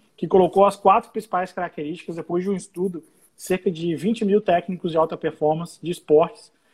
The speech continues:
é, do mundo inteiro. E eu vou pegar na colinha aqui, acho que é um negócio que pega muito claro ali pra gente pegar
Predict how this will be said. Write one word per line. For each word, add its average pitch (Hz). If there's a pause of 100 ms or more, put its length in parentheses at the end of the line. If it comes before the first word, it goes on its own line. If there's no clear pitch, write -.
(200)
é, 135
do 143
mundo 185
inteiro. 175 (460)
E 170
eu 185
vou 180
pegar 185
na 190
colinha 180
aqui, 185
acho -
que -
é -
um 185
negócio 180
que 196
pega 175
muito 185
claro 180
ali 165
pra 165
gente 175
pegar 160